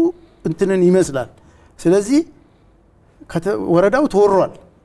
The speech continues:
የሚልን ነገር ይዘህ ፕሮሰስ የምታደርግ ከሆነ ተበላሽተህ ነው የገባው ማለት ነው። ምንድን ነው የምትፈልገው? አገልግሎት ነው የምትፈልገው ወይስ አገልግሎት የሚሰጥህን ሰውዬ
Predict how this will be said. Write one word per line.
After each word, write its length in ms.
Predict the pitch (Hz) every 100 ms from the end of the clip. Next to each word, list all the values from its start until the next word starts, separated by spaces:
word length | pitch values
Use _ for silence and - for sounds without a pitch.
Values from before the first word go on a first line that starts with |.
| _ _ _ _ _ _ -
የሚልን 440 | 208 226 247 240 208
ነገር 280 | 196 180
ይዘህ 300 | 165 190 214 226 -
ፕሮሰስ 320 | - 214 226
የምታደርግ 460 | 226 226 240 262 269
ከሆነ 220 | 285 302 427 - - - -
ተበላሽተህ 500 | 196 202 190 - 190
ነው 100 | 156
የገባው 380 | 143 139 123 156
ማለት 240 | 165 - -
ነው። 100 | - _ _ _ _ _ _ _ _ _ _ _ _ -
ምንድን 140 | 226
ነው 80 | 254
የምትፈልገው? 380 | 214 - 143 139
አገልግሎት 420 | 151 190 202 233
ነው 100 | 233
የምትፈልገው 480 | 262 240 269 302 349
ወይስ 240 | 214 247 269
አገልግሎት 500 | 175 190 190 196 202
የሚሰጥህን 540 | 185 190 190 - 220
ሰውዬ 260 | 196 233 262